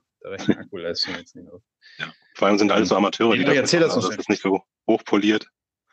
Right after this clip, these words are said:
Speaker 1: Pass auf, es gab mal auf Fox das Format Ticket ins Abenteuer. Gab's nur eine Staffel, ist dann aber irgendwie, zweite sollte kommen, ist dann aber gefloppt. Ging darum, dass sie irgendwelche, äh, es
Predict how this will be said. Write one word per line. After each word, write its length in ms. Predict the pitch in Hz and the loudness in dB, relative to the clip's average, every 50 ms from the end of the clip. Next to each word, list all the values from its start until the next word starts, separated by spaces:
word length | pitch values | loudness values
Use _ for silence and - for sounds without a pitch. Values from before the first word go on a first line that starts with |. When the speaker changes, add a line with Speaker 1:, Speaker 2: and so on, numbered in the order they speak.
| _ _ _ _ _ _ _ _ _ _ _ _ _ _ _ _ _ _ | _ _ _ _ _ _ _ _ _ _ _ _ _ _ _ _ _ _
Speaker 1:
Pass 120 | - 107 117 | -8 -4 -2
auf, 160 | 127 127 127 | -2 0 -2
es 100 | 120 - | -2 0
gab 180 | - 107 107 135 | 0 0 0 2
mal 80 | 127 | 0
auf 160 | 104 101 - - | 0 0 -2 -6
Fox 180 | 123 - - | -14 -12 -8
das 140 | - 110 - | -6 -6 -6
Format 360 | - - 101 95 101 110 117 | -6 -4 -2 -2 -2 -2 -2
Ticket 220 | - 117 - 110 113 | -6 -18 -16 -12 -10
ins 160 | 104 92 - | -10 -8 -4
Abenteuer. 520 | - 90 101 117 117 117 - 95 85 85 | -2 0 0 0 0 0 2 2 2 2
Gab's 260 | 82 90 90 - - | 2 0 -2 -2 -4
nur 80 | - - | -6 -4
eine 160 | - 101 104 | -2 -2 -2
Staffel, 640 | - - - 98 104 - 135 135 135 131 131 135 - | -2 -2 -4 -6 -8 -8 -6 -4 -2 -2 -2 -4 -6
ist 160 | - 120 - - | -12 -16 -14 -6
dann 120 | 113 101 | -2 0
aber 220 | 101 101 - - | 0 2 0 0
irgendwie, 460 | - 107 107 107 107 - 107 107 104 - | 0 0 0 -2 -2 -4 -4 -6 -6 -6
zweite 380 | - - - 104 104 101 110 | -8 -14 -14 -14 -12 -8 -4
sollte 240 | 98 95 92 90 - | 0 0 0 0 -2
kommen, 200 | - 101 98 101 | -8 -8 -6 -4
ist 120 | 98 - | -4 -2
dann 100 | - 92 | -2 -2
aber 140 | 82 80 - | -2 -4 -6
gefloppt. 340 | - _ - 95 90 - _ _ - - - - - - _ _ - | -10 _ -12 -12 -12 -12 _ _ -20 -20 -20 -20 -20 -20 _ _ -14
Ging 200 | 113 101 113 117 | -10 -4 0 0
darum, 280 | 110 98 113 117 117 | 2 2 2 2 2
dass 160 | 117 110 - | 2 2 0
sie 80 | - 110 | 0 -2
irgendwelche, 1120 | 95 107 107 110 120 117 110 107 107 104 107 104 - - 107 104 104 101 104 101 98 92 | 0 0 2 2 2 2 2 2 2 2 0 -2 -4 -2 0 0 2 2 2 0 -2 -2
äh, 320 | 85 95 95 90 - _ _ | -6 -10 -16 -18 -20 _ _
es 200 | - - - | -20 -20 -20